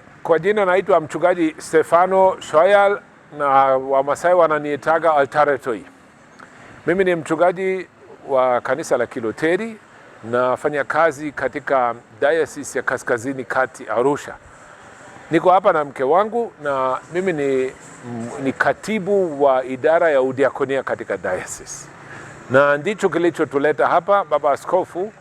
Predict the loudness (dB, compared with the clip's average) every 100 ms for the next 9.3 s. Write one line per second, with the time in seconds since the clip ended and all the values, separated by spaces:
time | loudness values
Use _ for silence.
0 | -20 -20 -20 -20 -20 -20 -20 -4 2 2
1 | 4 2 2 0 -2 0 -2 0 0 2
2 | 0 -2 -2 -2 -4 -2 -2 -2 -6 -10
3 | -10 -8 -8 -2 0 0 -6 -8 -2 -2
4 | -2 -2 0 -2 -4 -10 -10 -8 -6 -6
5 | -6 -4 -6 -6 -2 0 0 -4 -6 -4
6 | -2 -2 -2 -4 -6 -6 -6 -8 -12 -10
7 | -2 2 2 0 -2 0 -2 0 -2 -6
8 | -20 _ -20 -20 -20 -20 -20 -6 0 2
9 | 4 4